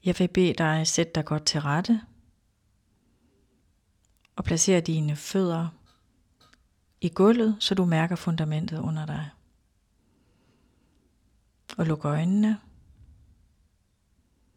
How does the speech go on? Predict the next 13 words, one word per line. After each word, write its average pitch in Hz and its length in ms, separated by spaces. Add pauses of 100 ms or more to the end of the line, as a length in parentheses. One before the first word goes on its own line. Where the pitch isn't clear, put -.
(1040)
Og 185 100
læg 170 180
mærke 170 280
til, - 160
hvordan 175 300
du 175 80
trækker 180 380
vejret. 190 400 (3250)
At 170 140
du 156 80
ikke 160 120
trækker 160 380
det 147 220